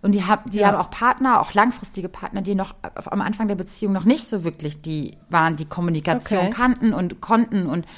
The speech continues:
Speaker 1: weil sie es auch aus ihrer Kindheit gar nicht kannten.
Speaker 2: Ja.
Speaker 1: Und da ist jetzt die Frage auch, inwieweit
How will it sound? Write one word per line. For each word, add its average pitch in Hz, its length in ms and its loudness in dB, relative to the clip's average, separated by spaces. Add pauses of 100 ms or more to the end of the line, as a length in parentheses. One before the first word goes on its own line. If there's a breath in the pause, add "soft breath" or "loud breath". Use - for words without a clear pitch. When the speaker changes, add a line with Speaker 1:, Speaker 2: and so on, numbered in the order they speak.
(160 loud breath)
Speaker 1:
weil 180 100 -2
sie 180 60 -6
es - 140 -8
auch 277 160 2
aus 226 120 -4
ihrer 180 180 -4
Kindheit 359 440 -8
gar 147 140 -4
nicht 147 200 -8
kannten. 139 400 -6 (720 loud breath)
Speaker 2:
Ja. 214 120 2
Speaker 1:
Und 202 80 6
da 220 120 6
ist 269 60 0
jetzt 254 220 -4
die 214 60 -8
Frage 202 440 0 (140)
auch, 196 160 -2 (420)
inwieweit 208 680 0